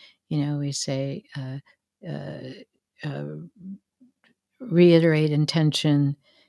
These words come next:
you know, we're gonna take five minutes for that. And then on the next bullet line, you know, brainstorming on blah, blah, blah,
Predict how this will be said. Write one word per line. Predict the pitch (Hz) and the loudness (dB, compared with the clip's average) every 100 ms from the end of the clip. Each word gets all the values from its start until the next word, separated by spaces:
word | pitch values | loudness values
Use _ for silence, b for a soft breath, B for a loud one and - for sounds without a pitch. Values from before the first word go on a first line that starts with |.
| _ | _
you | 151 | -2
know, | 135 | 0
we're | 143 | 0
gonna | 139 | -2
take | 143 139 | -4 -6
five | - 135 135 | -2 0 0
minutes | 135 135 | -2 -2
for | - 135 | -4 -4
that. | 135 120 - | -4 -6 -6
And | 135 | -6
then | 135 | -2
on | 139 139 | 0 0
the | |
next | 147 156 151 - | 2 2 0 -6
bullet | 139 160 156 - | 0 2 2 0
line, | 143 107 110 127 131 _ _ _ _ _ | -4 -6 -8 -10 -14 _ _ _ _ _
you | 156 | -2
know, | 139 | -2
brainstorming | 127 160 147 151 - 151 151 147 | 0 2 4 2 2 2 4 2
on | 135 139 | 0 -2
blah, | 143 | -2
blah, | 139 139 | -2 -4
blah, | 143 135 | -4 -6